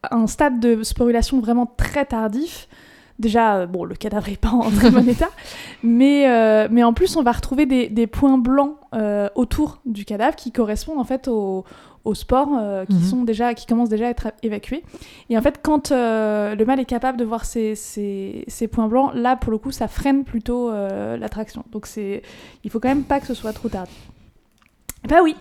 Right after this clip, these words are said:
Speaker 1: oui, oui. Euh, en réalité, comme tu vous le disiez, cette attraction, elle est causée par des éléments qui sont volatiles, présents au niveau de la cuticule, donc au niveau de la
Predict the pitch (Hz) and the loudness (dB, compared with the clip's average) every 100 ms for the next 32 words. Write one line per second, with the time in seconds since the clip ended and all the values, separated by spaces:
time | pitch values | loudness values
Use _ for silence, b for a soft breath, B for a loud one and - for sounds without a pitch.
0 | - 262 262 _ _ 208 - B B B | -8 -8 -8 _ _ -20 -20 B B B
1 | B B B B B B 254 240 220 208 | B B B B B B 2 4 6 4
2 | 208 208 - - 277 262 269 262 240 240 | 2 -2 -4 -4 -2 2 2 2 0 -2
3 | 381 523 - 320 277 - - 226 185 202 | -4 -4 -8 -6 -6 -6 -8 -8 -8 -10
4 | 202 247 330 415 - - 302 254 226 233 | -10 -6 -4 -6 -8 -6 0 0 0 -4
5 | 226 359 311 233 240 269 294 220 208 202 | -4 -2 -2 0 -2 -4 -4 -4 -4 -2
6 | 220 247 262 - 214 196 - 202 190 269 | 0 0 -2 -8 -10 -10 -10 -10 -2 0
7 | 254 233 - 381 208 _ b b b b | 0 -2 -6 -6 -6 _ b b b b
8 | b b b - 233 247 320 370 - _ | b b b -4 0 2 2 0 -8 _
9 | 277 254 254 269 226 - 262 247 - 339 | 4 4 4 0 -2 -4 -10 -8 -4 -4
10 | 302 220 226 208 202 254 208 | 0 -2 -2 -4 -4 -6 -6